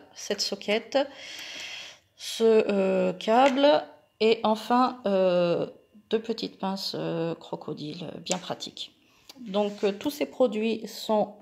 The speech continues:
bien protégés au départ par, euh, des plastiques. Bon, vous voyez, ça, ça va là. Alors, euh, on peut s'en servir par exemple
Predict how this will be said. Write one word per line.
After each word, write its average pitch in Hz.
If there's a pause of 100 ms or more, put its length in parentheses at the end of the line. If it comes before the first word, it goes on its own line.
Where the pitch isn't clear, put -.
(120)
bien 269
protégés 220
au 185
départ 175 (1400)
par, 160 (960)
euh, - (360)
des 180 (120)
plastiques. - (1160)
Bon, -
vous -
voyez, -
ça, -
ça -
va 160
là. 170 (1000)
Alors, 233
euh, 226
on 226
peut 277
s'en 277
servir 262
par 247
exemple 226